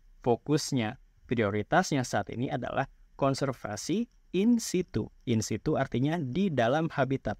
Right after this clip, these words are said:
Kalau ex situ artinya di luar habitat. Dan ingat teman-teman, satwa liar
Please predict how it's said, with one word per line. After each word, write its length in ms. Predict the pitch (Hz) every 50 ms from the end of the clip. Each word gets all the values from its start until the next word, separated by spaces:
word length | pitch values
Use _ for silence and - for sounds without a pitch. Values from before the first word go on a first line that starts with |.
| - _
Kalau 220 | - 110 110 -
ex 180 | 120 123 - -
situ 320 | 127 123 - - 170 139
artinya 320 | 131 - - 143 147 139
di 160 | 120 113 117 120
luar 400 | 127 143 139 127 143 131 127 123 -
habitat. 400 | 127 113 110 - - - 110 - _ _ - _ _ _ _ _ _ _ _ - -
Dan 160 | 110 113 135
ingat 160 | 165 180 175
teman-teman, 480 | - 151 139 135 135 143 131 110 101 - - _ _ _ - - _ _
satwa 400 | - - 127 123 - 131 120 113
liar 380 | 113 127 147 165 175 185 185